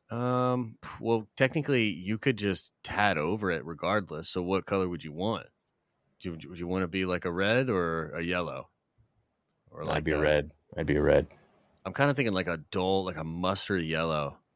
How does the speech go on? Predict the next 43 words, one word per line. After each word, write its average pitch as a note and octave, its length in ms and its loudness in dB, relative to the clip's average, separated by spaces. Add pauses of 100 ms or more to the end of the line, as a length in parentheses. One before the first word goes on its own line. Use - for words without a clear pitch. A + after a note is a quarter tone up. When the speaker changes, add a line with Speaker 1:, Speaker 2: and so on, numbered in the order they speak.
Speaker 1:
A D#2+ 60 -8
mustard F#2 400 -2
yellow D#2+ 320 0
for D2+ 160 -10
me. D2 260 -8 (580)
Might, E2 180 -8 (100)
might D2+ 180 -8
do D#2 160 -8
it. - 120 -12 (1500)
Speaker 2:
So G2+ 160 12
we F2+ 120 12
could E2+ 120 6
be E2+ 140 10
Maul E2 360 12
and D#2+ 120 6
Savage. D#2+ 500 6 (2250)
Speaker 1:
That's D2 280 -2
true. A#2 360 2 (400)
That E2 260 2
could, G#2+ 240 -2
dude, D#3 480 6
I D#3+ 160 10
didn't A3 140 8
even A3+ 180 6
think B3+ 180 4
of A#3+ 60 6
that. A#3+ 160 6
Let's C4+ 180 12
go. C4 840 12
I G3 120 12
probably G#3+ 240 10
Speaker 2:
Yo, C3 120 12
Speaker 1:
did, C#3 60 12
like, C#3+ 80 12
Speaker 2:
Shelly, C#3+ 580 12
thanks D3 240 12
for D3 80 4
the C3+ 60 10
Speaker 1:
subconsciously. D3+ 240 6
Speaker 2:
fifty. D3+ 180 4
That's C3 220 6
super D3 460 6
generous. C3 640 10